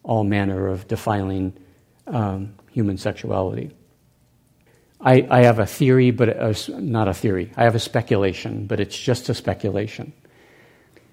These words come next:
When we were in, what's the name of the Roman ruins that used to be, um, right, right on the south end of the Galilee as you go down the Jordan Valley? There,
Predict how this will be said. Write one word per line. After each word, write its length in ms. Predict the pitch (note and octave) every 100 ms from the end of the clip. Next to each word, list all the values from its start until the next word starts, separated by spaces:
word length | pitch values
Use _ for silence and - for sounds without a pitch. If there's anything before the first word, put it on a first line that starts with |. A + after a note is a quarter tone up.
| _
When 280 | C3+ A2 A2+
we 200 | C3+ D3+
were 340 | E3 D#3+ C#3+ -
in, 800 | - B2+ A#2+ A#2 A2+ A2+ A#2 A#2 - - _ _ _ _ _ -
what's 240 | D3+ -
the 100 | C#3+
name 240 | A#2 A#2 A#2
of 120 | A2+
the 80 | G2
Roman 420 | G#2 G#2+ G#2 G2+
ruins 520 | G#2+ G#2 G#2 G#2 -
that 160 | G#2+ -
used 280 | A2+ -
to 60 | A2
be, 480 | G#2 G2+ G2 G2 -
um, 480 | C3+ G2 F#2+ G2+ - _ _ _ _ _ _ _ -
right, 200 | D#3 B2
right 280 | D3 B2 A#2
on 160 | A2 G2+
the 100 | F#2+
south 360 | - A2+ G#2+
end 140 | A2 G2+
of 60 |
the 80 | G#2
Galilee 540 | F#2+ G#2 G2+ G2+ G2+ G2
as 100 | G2+
you 80 |
go 140 | F#2+ G2+
down 260 | G2 G2+
the 80 | G2
Jordan 340 | F#2+ G#2 G2+ G2+
Valley? 400 | G2+ G2 G2 F#2
There, 220 | F#2+